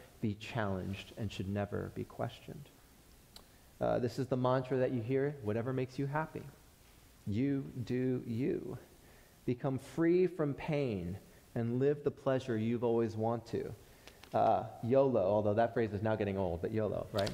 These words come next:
You only live once. And what is the definition of happiness in this worldview? An emotion. Emotion is happiness.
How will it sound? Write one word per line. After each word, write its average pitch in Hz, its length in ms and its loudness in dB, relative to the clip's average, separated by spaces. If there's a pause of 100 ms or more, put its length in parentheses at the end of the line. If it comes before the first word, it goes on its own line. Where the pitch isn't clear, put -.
You 95 60 -2
only 117 260 -2
live 113 300 -2
once. 104 280 -8 (1900)
And 123 120 0
what 151 160 0
is 190 140 2
the 147 140 -2
definition 151 560 0
of 131 100 -2
happiness 135 680 -2
in 113 180 -2
this 135 260 -6
worldview? 98 460 -4 (500)
An 117 100 0
emotion. 127 500 -2 (600)
Emotion 151 540 4
is 131 340 2
happiness. - 760 -4